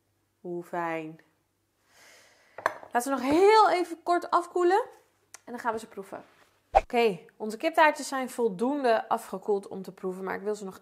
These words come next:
heel even van dichtbij aan je laten zien. Kijk, je ziet echt nog zo'n stuk brie zitten. Lekker bruin, gaar taartdeeg. Eivulling is weer mooi in het cupje gezakt.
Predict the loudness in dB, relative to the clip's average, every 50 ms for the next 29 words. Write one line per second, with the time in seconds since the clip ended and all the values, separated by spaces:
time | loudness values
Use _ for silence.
0 | _ _ _ -2 2 4 4 6 4 4 2 -2 -4 -6 -4 -2 0 0 2 2
1 | 0 -2 -4 -6 -6 -6 -6 -6 -8 -8 -8 -6 -6 -6 -6 -10 -12 _ _ _
2 | _ -10 -8 -8 -8 -10 -14 -18 -20 -20 _ _ _ _ _ _ _ _ -6 -6
3 | -2 0 0 0 2 2 0 -2 -2 -2 -2 -2 -2 -4 0 4 4 4 4 2
4 | -4 -10 -8 -6 -2 -2 -2 0 0 -2 -2 2 4 4 4 2 0 -4 -14 -20
5 | -20 -20 _ _ _ _ _ -4 -2 0 2 4 4 4 4 2 0 -2 -2 -2
6 | 0 4 6 8 8 8 6 4 0 -2 -4 -8 -12 -16 _ _ -16 -8 -2 0
7 | 2 2 2 2 0 -2 -6 -10 _ _ _ _ 0 4 6 6 6 6 4 4
8 | 4 4 4 2 -4 -6 -10 -16 _ _ _ _ _ _ _ _ 4 4 4 4
9 | 4 2 2 2 2 0 -4 -2 -2 -2 0 0 0 0 0 -2 -2 -2 -4 -4
10 | -4 -6 -6 -6 -6 -8 -8 -4 0 2 2 2 0 -2 -8